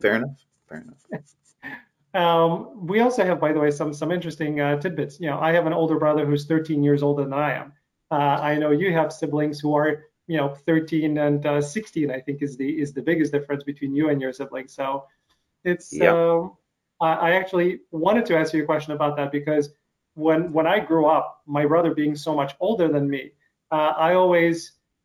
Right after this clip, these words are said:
Speaker 2: felt like, in a way, I was an only child. Uh, in a way, he was m-, an uncle as much as he was a brother. And I kind of, you know, I, I was looking up to him and not having that, you know, brother-brother connection that I hear a lot of people talking about.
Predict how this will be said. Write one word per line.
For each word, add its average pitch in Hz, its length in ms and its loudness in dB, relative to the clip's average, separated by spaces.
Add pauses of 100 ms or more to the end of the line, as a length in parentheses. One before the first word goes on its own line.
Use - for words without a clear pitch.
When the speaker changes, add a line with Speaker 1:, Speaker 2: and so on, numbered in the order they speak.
(160)
Speaker 2:
felt 165 440 2
like, 147 500 0 (340)
in 175 120 0
a 160 60 2
way, 180 240 4
I 202 40 4
was 202 180 0
an 202 80 -6
only 196 300 0
child. 208 500 0 (140)
Uh, 170 380 0
in 170 140 -2
a 160 60 0
way, 170 260 2
he 170 160 -4
was 160 180 0
m-, 165 220 -8 (260)
an 160 320 0
uncle 202 560 2
as 143 180 -2 (100)
much 170 260 -2
as - 100 -10
he 214 80 -6
was 214 140 0
a 202 60 -2
brother. 196 560 2 (280)
And 170 100 0
I 170 100 2
kind 190 200 0
of, 190 260 -4
you 170 160 -4
know, 147 260 2
I, 160 260 0
I - 20 2
was 160 340 0
looking 185 520 -2
up 190 260 0
to 175 100 -4
him 160 300 0
and 151 160 -4
not 160 180 2
having 151 360 -2
that, 143 320 0 (240)
you 175 80 -2
know, 143 140 0
brother-brother 151 880 2
connection 147 480 -4
that 139 100 -2
I 143 100 0
hear 147 180 -4
a 147 60 2
lot 143 140 2
of 143 100 -2
people 147 180 -2
talking 165 360 -2
about. 135 220 -4